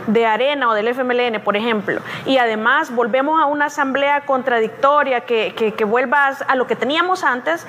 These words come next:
lo que vamos a tener es un retroceso en el avance de la persecución del delincuente marero, del delincuente terrorista. Es una verdad absoluta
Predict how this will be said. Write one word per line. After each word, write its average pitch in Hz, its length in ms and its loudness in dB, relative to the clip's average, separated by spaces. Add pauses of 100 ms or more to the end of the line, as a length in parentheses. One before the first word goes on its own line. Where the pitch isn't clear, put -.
(360)
lo 240 180 2
que 240 100 0
vamos 254 240 0
a 320 80 0
tener 320 340 0
es 330 140 -2
un 320 100 -2
retroceso 302 800 0
en 302 140 -2
el 262 120 0
avance 247 480 0
de 359 140 2
la 294 120 0
persecución 254 840 0
del 262 220 0
delincuente 254 960 0
marero, 240 640 0 (300)
del 240 160 2
delincuente 240 500 0
terrorista. 285 720 0 (400)
Es 285 460 0
una 320 400 0
verdad 233 500 0
absoluta 285 680 -2